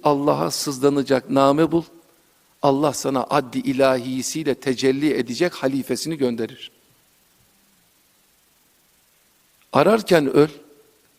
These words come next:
böyle kazmayı vur, "Allah, ne yapacağım? Bula-, yapabildiğim bu kadar."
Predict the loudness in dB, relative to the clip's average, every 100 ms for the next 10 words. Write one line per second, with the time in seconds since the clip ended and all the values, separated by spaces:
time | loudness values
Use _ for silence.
0 | _ _ -8 -8 -6 -2 -2 2 0 0
1 | -2 -2 -2 -2 -2 0 0 0 -8 -10
2 | -14 _ -2 2 4 4 2 0 -2 -4
3 | -4 -4 -6 -10 -16